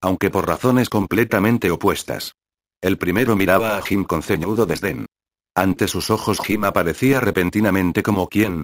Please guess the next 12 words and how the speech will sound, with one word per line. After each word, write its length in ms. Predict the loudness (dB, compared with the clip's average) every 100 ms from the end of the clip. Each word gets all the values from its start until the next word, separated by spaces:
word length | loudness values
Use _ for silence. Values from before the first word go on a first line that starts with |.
| -6
luego 360 | 0 2 2 0
de 120 | -2
intentar 500 | -2 -2 0 0 0
un 140 | 0
camino 400 | -2 0 0 0
situado 440 | -2 0 0 2 0
entre 360 | -2 -4 -4
dos 240 | -2 -2 0
polos, 500 | 0 2 -2 -4 -8 -6
Meigs 340 | -2 -2 -2
y 100 | -2
ella, 300 | 0 0 -2